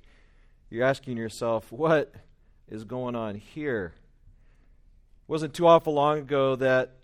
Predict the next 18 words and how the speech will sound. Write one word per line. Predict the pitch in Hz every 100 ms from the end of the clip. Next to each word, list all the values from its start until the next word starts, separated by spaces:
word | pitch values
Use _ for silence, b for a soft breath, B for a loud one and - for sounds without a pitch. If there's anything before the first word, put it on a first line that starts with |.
| _ -
<clears throat> | 175 139
I | 131
climbed, | 135 - 135 135 135 123
uh, | 123 113 110 107 -
Sugarloaf | - 175 156 147 127 123 120 - _ _ -
over | 123 117 123
this | 131 131
direction | 120 120 120 - 117
for | 113
the | 110
first | - 123 117
time. | - 120
I | 127
don't |
know | 131
if | 127
you |
guys | 123 120 113 -